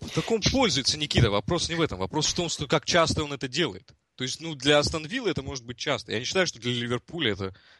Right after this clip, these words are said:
это достаточно. Вот для Ливерпуля Роджерса, опять же,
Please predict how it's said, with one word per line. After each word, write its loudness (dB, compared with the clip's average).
это -14
достаточно. 0
Вот -2
для 4
Ливерпуля 4
Роджерса, -2
опять 2
же, -14